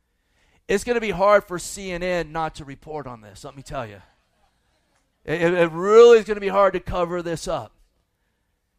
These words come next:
And I think that's gonna happen to show this is judgments from God.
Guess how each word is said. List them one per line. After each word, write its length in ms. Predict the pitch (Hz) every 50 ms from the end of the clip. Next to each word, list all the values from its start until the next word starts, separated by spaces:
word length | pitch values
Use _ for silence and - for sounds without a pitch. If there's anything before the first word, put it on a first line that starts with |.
| _ _
And 140 | - 143 147
I 140 | 165 175 185
think 140 | 185 190 185
that's 220 | 180 175 165 -
gonna 140 | 180 170 165
happen 300 | 165 165 165 165 175 165
to 60 | 151
show 200 | 139 - 165 156
this 200 | 151 175 - -
is 80 | 160 127
judgments 560 | 107 107 165 165 170 165 147 160 160 156 -
from 200 | - 143 127 113 -
God. 480 | 127 160 202 202 160 107 - _ _